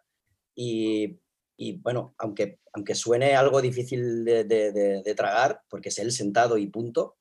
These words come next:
y cuatro paredes, pero te, te, te, te atrapa. Y luego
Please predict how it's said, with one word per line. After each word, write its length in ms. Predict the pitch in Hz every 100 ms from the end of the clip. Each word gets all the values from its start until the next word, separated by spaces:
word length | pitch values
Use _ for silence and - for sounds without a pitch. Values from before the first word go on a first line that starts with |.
| _
y 100 | 87
cuatro 260 | - 104 90
paredes, 440 | - 135 247 - _ _ _ _ _ _ _ _ _
pero 260 | - 92 87
te, 220 | 82 -
te, 280 | 85 80 82
te, 260 | 90 85
te 100 | 82
atrapa. 520 | 87 90 113 110 90 _ _ _ _
Y 100 | 104
luego 540 | 107 120 143 147 -